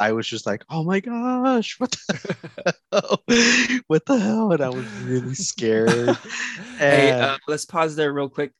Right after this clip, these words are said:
Speaker 2: Uh, let me give the, the quick intro on this
Speaker 1: Okay.
Speaker 2: movie. Uh, we did say nineteen ninety-three,
Speaker 1: Uh-huh.
Speaker 2: rated R. That's notable because you were fucking
Speaker 1: <laughs>
Speaker 2: eight years old when you watched this movie. Uh, it's, uh, one hour, thirty-two minutes.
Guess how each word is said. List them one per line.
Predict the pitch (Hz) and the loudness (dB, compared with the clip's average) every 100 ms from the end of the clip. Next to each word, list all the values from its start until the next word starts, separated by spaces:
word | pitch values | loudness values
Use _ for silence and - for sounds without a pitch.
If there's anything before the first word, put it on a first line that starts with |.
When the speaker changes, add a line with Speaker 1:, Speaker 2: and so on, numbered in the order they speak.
| - | -4
Speaker 2:
Uh, | 135 123 120 120 - _ _ _ _ _ | 0 0 0 -2 -6 _ _ _ _ _
let | 143 202 | -6 -4
me | |
give | 214 208 180 151 | 0 0 0 -2
the, | 151 143 127 | -2 -2 -2
the | 131 | -8
quick | - 180 - - | -2 -2 0 0
intro | 151 143 - 120 107 101 _ _ _ _ _ - | 0 -2 -4 -4 -6 -12 _ _ _ _ _ -4
on | 131 | -2
this | 127 123 | -2 0
Speaker 1:
Okay. | 123 | 0
Speaker 2:
movie. | 117 120 117 - _ _ _ | 0 -2 -6 -12 _ _ _
Uh, | - 123 | -2 0
we | 123 | 0
did | 135 135 | 0 0
say | 151 | 0
nineteen | 139 139 143 | 2 0 0
ninety-three, | 139 135 127 127 123 123 123 117 - 196 - | -4 -4 -4 -4 0 0 -4 -8 -20 -16 -12
Speaker 1:
Uh-huh. | - 185 - 120 | -8 -8 -10 -2
Speaker 2:
rated | 127 143 190 | 4 6 6
R. | 175 151 139 143 143 | 6 6 6 4 4
That's | 151 160 | 0 0
notable | 147 135 127 131 | 0 0 -2 -4
because | 127 127 127 - | -6 -4 -4 2
you | 208 | 4
were | 139 | 4
fucking | 160 165 165 160 | 2 2 2 2
Speaker 1:
<laughs> | |
Speaker 2:
eight | 180 | 2
years | 202 185 185 | 6 6 6
old | 247 240 226 | 6 6 6
when | - | 4
you | 233 | 4
watched | 233 233 247 | 4 2 2
this | 247 | 0
movie. | 247 175 - - 233 - - | 2 0 -4 -6 -6 -10 -4
Uh, | 147 151 143 143 143 202 | 2 6 6 4 0 -6
it's, | 139 135 - 143 | -6 -4 0 4
uh, | 135 131 | 6 6
one | 135 156 | 2 2
hour, | 160 170 | 2 0
thirty-two | 160 165 165 165 185 | 0 -4 -4 -2 -2
minutes. | 165 147 139 135 - - | -2 0 0 -2 -6 -18